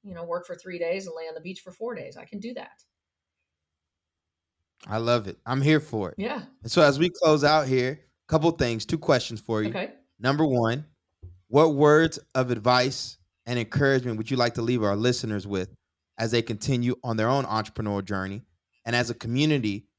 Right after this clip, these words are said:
Speaker 2: how can we support and elevate the work you're doing at Rally Point Grill so that we can help you get one step closer to that B hag?
Speaker 1: These are, these are great questions, Mike. And so one of the things I would say, my advice would be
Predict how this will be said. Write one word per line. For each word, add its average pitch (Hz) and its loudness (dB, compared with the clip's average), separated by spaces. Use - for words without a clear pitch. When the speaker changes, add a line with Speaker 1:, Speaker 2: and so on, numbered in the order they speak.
Speaker 2:
how 135 2
can 131 -4
we 127 0
support 123 0
and 120 -6
elevate 120 -2
the 120 -6
work 113 -2
you're 143 2
doing 117 0
at 104 -2
Rally 117 2
Point 107 -4
Grill 120 2
so - -2
that 123 6
we 135 4
can 131 -4
help 127 4
you 127 -2
get 117 2
one 123 0
step - -4
closer 113 0
to 117 -2
that 101 2
B 117 -2
hag? 90 -8
Speaker 1:
These 262 -2
are, 330 0
these 240 -8
are 311 -6
great 220 -2
questions, 196 -8
Mike. 139 -14
And 196 -10
so - -4
one 254 -2
of 370 -10
the 359 -10
things 277 -6
I 226 -6
would 214 -8
say, 220 -6
my 202 -8
advice 226 -8
would 220 -10
be 185 -6